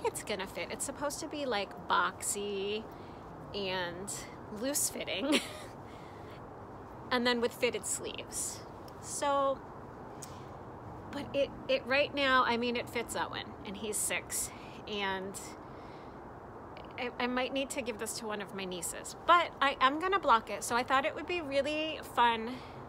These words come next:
to do an experiment, and I figured at least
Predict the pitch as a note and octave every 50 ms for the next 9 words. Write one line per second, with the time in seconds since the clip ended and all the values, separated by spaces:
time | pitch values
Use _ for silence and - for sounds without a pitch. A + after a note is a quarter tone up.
0 | - - - - - - A3+ G3+ A#3+ A3+ A3+ A3 A#3 A#3+ - - - A3+ G#3+ G#3+
1 | G3+ G3+ F#3+ F#3+ G3+ G#3 - - G#3 G3 G3+ G3+ - A#3+ G#3 A3 A3 A3 G#3 -
2 | A3 A#3+ - - A#3 A#3 A#3 A3+ A#3+ A#3+ A#3 B3+ D4 F4+ F#4+ - - - - -
3 | -